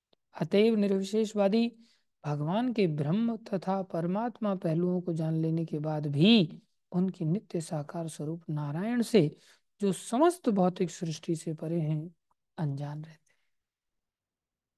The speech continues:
भगवान को लोग नहीं समझते,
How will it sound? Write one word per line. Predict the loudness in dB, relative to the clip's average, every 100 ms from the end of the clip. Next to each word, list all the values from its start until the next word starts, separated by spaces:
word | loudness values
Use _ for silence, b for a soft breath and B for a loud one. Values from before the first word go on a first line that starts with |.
| _ _ _ _ _ _ _ _ _ _ _ _ _ _ _ _ _ _ _
भगवान | -2 0 0 -2 -2
को | 0
लोग | 2 0
नहीं | -6 -12
समझते, | -16 _ -20